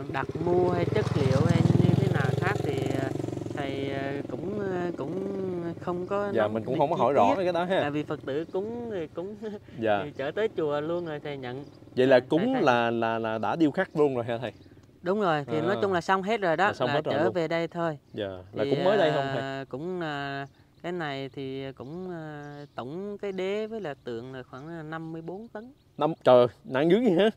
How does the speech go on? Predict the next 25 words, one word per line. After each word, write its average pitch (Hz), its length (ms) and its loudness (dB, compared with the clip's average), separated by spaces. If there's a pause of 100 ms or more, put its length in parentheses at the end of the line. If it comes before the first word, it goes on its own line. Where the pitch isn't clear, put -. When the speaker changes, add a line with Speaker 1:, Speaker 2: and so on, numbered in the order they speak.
(460)
Speaker 1:
Tại 135 160 -8
vì 139 120 -10
bằng 135 320 -10
đá 139 140 -10
nguyên 180 200 -12 (120)
khối. 190 220 -14 (220)
Speaker 2:
Dạ. 107 220 -2 (1120)
Ồ, 95 260 -12 (360)
chắc - 200 -8
nịch 104 160 -4
luôn 123 180 -2
á. 143 60 -6 (380)
Speaker 1:
Ừ. 123 60 -20 (280)
Speaker 2:
Dạ. 95 280 -6 (460)
Còn 120 160 0
ở 139 80 -2
đây 143 160 2
là 120 180 2
nãy 110 260 -6
là, 135 160 -6 (180)
ừm, 113 360 -6
thầy 107 180 -8
nói 113 220 -4
là, 110 280 -4 (640)
ừm, 110 540 -10